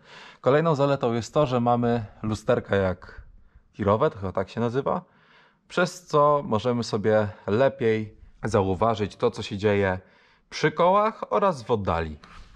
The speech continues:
Jeżeli chodzi o większy-, jeszcze zaletę, jest to, że ten ciągnik jest bardzo cichy wewnątrz kabiny, aczkolwiek na zewnątrz, gdy będziemy przy tym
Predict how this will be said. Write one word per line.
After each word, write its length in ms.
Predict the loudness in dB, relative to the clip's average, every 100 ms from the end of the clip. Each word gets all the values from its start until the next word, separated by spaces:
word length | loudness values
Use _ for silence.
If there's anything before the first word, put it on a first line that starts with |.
| -2
Jeżeli 220 | 2 2
chodzi 360 | 0 -2 0 0
o 120 | 0
większy-, 480 | 2 0 -2 -8 -6
jeszcze 420 | 0 0 0 -2
zaletę, 560 | 2 2 2 2 0 -2 -10 _ -2
jest 240 | -2 0
to, 140 | 0
że 80 | 0
ten 180 | -2 -2
ciągnik 420 | 0 0 -2 0
jest 400 | 2 2 0 -18 -20 _ -20 -20 _ _ _ _ _ 4
bardzo 340 | 4 6 2
cichy 340 | 0 0 0
wewnątrz 480 | 2 0 2 -2 -2
kabiny, 560 | -2 0 0 2 0 -2 -10 -20 _ _ _
aczkolwiek 720 | -4 2 4 4 4 0 -6 -18 -20 -20 _ _ _ -20 -20 -20 -20 -20 _ -20 -20 _ _ 0
na 120 | 0
zewnątrz, 520 | 4 2 2 -2 -2
gdy 120 | 0 2
będziemy 340 | 4 4 2
przy 120 | -2
tym 220 | -4 -4